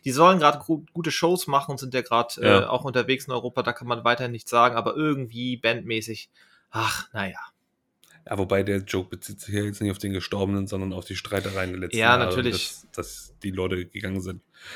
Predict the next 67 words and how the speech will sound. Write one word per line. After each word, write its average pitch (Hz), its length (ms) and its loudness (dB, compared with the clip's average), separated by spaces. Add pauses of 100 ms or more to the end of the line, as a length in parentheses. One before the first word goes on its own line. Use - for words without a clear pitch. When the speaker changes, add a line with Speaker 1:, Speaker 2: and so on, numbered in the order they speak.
(120)
Speaker 2:
Aber 110 120 6
es 127 120 0
ist - 100 -6
super - 220 -2
weird. 135 320 2
Also, 101 200 -2
der, 101 140 -4 (160)
wie 107 260 -4
kann - 240 -8
der 131 100 -2
denn 113 160 0
einfach 117 320 -6
weg - 160 -10
sein? 95 260 -4 (340)
Ich 101 100 -2
hab 104 80 -2
auch, - 180 -4
ich 104 140 -4
hab 117 60 6
auch 107 80 6
schon - 140 -8
andere 117 280 2
Jokes 101 360 2
auf - 120 -10
Twitter 110 320 0
und 95 100 -4
so 95 140 -4
gelesen, 98 520 -4 (280)
wo 101 80 2
Leute 95 160 4
vermutet 98 340 0
haben, 95 160 0
dass 92 140 -4
es - 140 -12
einfach 92 260 -4
immer 107 180 0
noch 95 140 -2
Craig 92 220 -2
Jones 90 260 -4
ist - 100 -12
und 80 80 -10
er 90 100 -6
einfach 92 200 0
nur 101 80 0
eine 95 100 -2
andere 95 180 2
Maske 95 240 -2
aufgesetzt 90 520 -6
hat. 85 120 -4 (180)
Speaker 1:
Das 123 240 -8
kann 127 340 0
auch 113 220 -2
sein. 117 440 0
Also, 117 460 -4 (840)
die 127 80 -6
sind's 117 220 -4
ja 120 120 4
auch 117 60 0
nicht 123 180 -8
zu - 120 -6
schade, 117 300 4
die 117 80 -6
Presse 123 300 -2
mal 117 180 -4
zu 127 120 -6
foppen, 120 460 -6
aber 113 500 -2